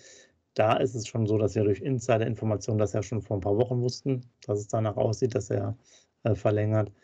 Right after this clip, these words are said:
Ähm, von daher war es jetzt für uns beide nicht so überraschend, ja, aber es ist natürlich eine erfreuliche Tatsache. Und wir haben es schon bei Instagram auch reingepostet, äh, wenn er wirklich so talentiert ist und so gut, wird er vielleicht dann auch jemand sein, der uns dann mal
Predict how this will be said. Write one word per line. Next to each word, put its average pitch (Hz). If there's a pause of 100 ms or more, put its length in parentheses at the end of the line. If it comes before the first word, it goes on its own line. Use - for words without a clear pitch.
(380)
Ähm, 101
von 113
daher 104
war 107
es 101
jetzt -
für 135
uns 120 (300)
beide 120
nicht 117
so 131
überraschend, 131 (260)
ja, 123 (440)
aber 104
es 117
ist -
natürlich 107
eine 110
erfreuliche 107
Tatsache. 110 (440)
Und 98
wir 104
haben 107
es 107
schon 107
bei 95
Instagram 104
auch 101
reingepostet, 104
äh, 98
wenn 101
er 98
wirklich 104
so 107
talentiert 101
ist 104
und 98
so 98
gut, 101 (460)
wird -
er 104
vielleicht 98
dann 98
auch 92
jemand 98
sein, 98
der 95
uns 95
dann 98
mal 92